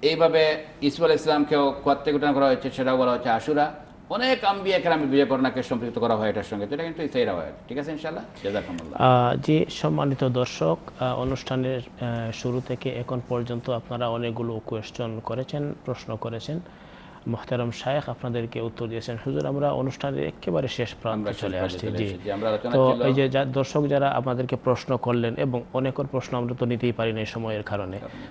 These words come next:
Speaker 2: তো দর্শকদের উদ্দেশ্যে যদি আপনি কিছু একটা
Speaker 1: আমরা একটা
Speaker 2: বলতেন।
Speaker 1: কথা আমরা জানি তো ভালো হবে
Speaker 2: জি।
Speaker 1: যে আমাদের এই প্রোগ্রামটা সাধারণত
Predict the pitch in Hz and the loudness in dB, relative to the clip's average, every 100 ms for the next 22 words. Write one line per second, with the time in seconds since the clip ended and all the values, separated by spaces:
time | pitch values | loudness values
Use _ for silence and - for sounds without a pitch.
0 | - 123 117 123 143 143 135 127 123 127 | -4 -2 0 0 0 0 0 0 -2 -2
1 | 120 117 110 - 113 117 107 107 - 143 | -2 -2 -4 -4 -6 -6 -6 -6 0 2
2 | 175 175 180 175 156 151 135 131 139 123 | 2 0 0 0 0 2 2 4 4 6
3 | 123 120 110 113 117 127 139 135 127 131 | 4 2 0 0 0 0 0 0 -2 0
4 | 131 123 123 120 117 120 120 | -2 -2 -2 -2 0 2 2